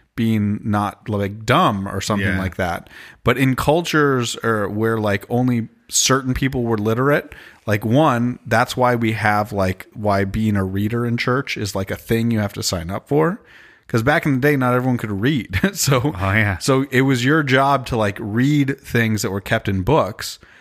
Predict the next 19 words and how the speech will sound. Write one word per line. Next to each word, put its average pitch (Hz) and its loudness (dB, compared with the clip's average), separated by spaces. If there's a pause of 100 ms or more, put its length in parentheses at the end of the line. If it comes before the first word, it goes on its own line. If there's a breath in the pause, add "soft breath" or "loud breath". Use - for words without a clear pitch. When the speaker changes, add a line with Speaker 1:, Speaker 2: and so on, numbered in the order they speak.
(260 soft breath)
Speaker 1:
But 120 0
for 123 2
most 139 2
people 131 0
who 117 -2
weren't 113 -2
literate, 110 0 (380 loud breath)
th-, 117 2
it - -2
was 120 4
their 160 4
job 123 0
to 107 -2
memorize 101 2
it. - -10 (180)
And 113 -4
so 135 4
they 151 4
p-, 107 -6